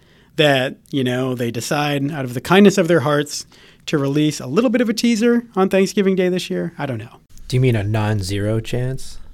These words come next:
Speaker 1: Yeah, is there a non-zero <laughs> chance?
Speaker 2: I would say yeah.
Speaker 1: Is it greater than or equal to one?
Speaker 2: Out of a hundred?
Speaker 1: Yeah.
Speaker 2: Could be a one percent chance.
Speaker 1: Okay, all right. I'll go with <laughs> one percent. Rebellions are built on hope.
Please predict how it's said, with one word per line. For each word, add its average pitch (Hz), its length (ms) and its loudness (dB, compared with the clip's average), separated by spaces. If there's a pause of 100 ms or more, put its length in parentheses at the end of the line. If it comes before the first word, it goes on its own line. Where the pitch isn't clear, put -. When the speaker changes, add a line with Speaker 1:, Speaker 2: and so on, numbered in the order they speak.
(120)
Speaker 1:
Yeah, 175 340 8
is 127 80 2
there 160 120 6
a 143 60 6
non-zero 139 720 4
<laughs> - 80 -2
chance? 156 460 2
Speaker 2:
I 123 120 6
would 151 200 6
say 131 140 6
yeah. 104 520 2
Speaker 1:
Is 170 120 -4
it 139 140 0
greater 170 380 4
than 196 260 4
or 165 140 2
equal 175 320 0
to - 100 -2
one? 120 580 -4 (400)
Speaker 2:
Out 117 160 2
of 95 120 -2
a 87 40 -6
hundred? 107 380 -4
Speaker 1:
Yeah. 117 320 -4 (600)
Speaker 2:
Could 277 180 4
be 143 100 4
a 120 80 6
one 104 220 0
percent 92 320 -6
chance. 95 360 -6
Speaker 1:
Okay, 135 460 2
all 196 100 2
right. 185 300 2
I'll 180 100 4
go 196 140 8
with 196 200 4
<laughs> - 0 -
one 208 120 8
percent. 139 460 0 (260)
Rebellions 160 460 6
are 170 40 0
built 151 220 0
on 147 140 -2
hope. 123 240 -8